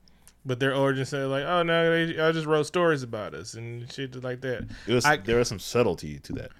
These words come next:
Speaker 1: Exactly. It's like, get it. And there's always been this whole thing, you know, we're just writing about shit. It's like, y'all, James, Ca-,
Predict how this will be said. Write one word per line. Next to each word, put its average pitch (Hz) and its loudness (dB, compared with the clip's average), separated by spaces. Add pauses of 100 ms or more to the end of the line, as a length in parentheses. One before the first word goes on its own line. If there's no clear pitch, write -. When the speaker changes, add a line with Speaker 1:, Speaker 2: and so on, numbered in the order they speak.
(220)
Speaker 1:
Exactly. 143 2
It's 139 -2
like, 156 -2
get 185 2
it. 135 -2 (580)
And 180 4
there's 214 12
always 180 10
been 160 2
this 156 0
whole 151 4
thing, 151 -4
you 220 -4
know, 160 4
we're 160 0
just 156 -6
writing 135 0
about 127 -2
shit. 135 -4
It's 123 -6
like, 120 0
y'all, 151 8 (1040)
James, 202 8
Ca-, 202 2